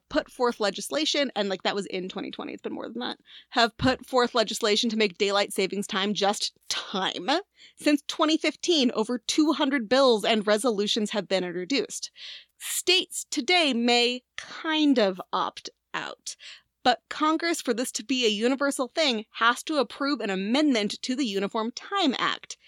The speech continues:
And I went to this Uniform Time Act. It literally says Congress can supersede any state that decides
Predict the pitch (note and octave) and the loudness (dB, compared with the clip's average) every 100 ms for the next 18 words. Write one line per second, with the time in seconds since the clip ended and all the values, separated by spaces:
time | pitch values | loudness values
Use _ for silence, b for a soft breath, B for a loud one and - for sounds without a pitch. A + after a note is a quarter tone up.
0 | B B - A3 A3 - A3+ C#4 E4 D4+ | B B -2 0 0 -2 -2 -2 -4 -6
1 | A#3+ A#3 F3+ F3 E3+ E3+ F3+ F3+ - - | -4 -4 -4 -6 -8 -8 -10 -10 -10 -14
2 | - _ - A3 A3+ G3+ G3 G#3 B3+ C#4+ | -20 _ -4 -4 -2 -2 0 0 -2 -2
3 | A#3+ A3 A3 - G#3+ G#3+ C#4 - - G3 | 0 0 0 -8 -6 -4 -4 -6 -6 -6
4 | - G3 C4+ C#4 - A3+ A3+ G#3+ G3 G3+ | -4 -6 -6 -8 -6 -4 -4 -4 -2 -2
5 | A3 - G3+ F#3+ - G3 - - F3 E3+ | -4 -4 -2 -2 -2 -4 -4 -6 -4 -4
6 | F3 | -8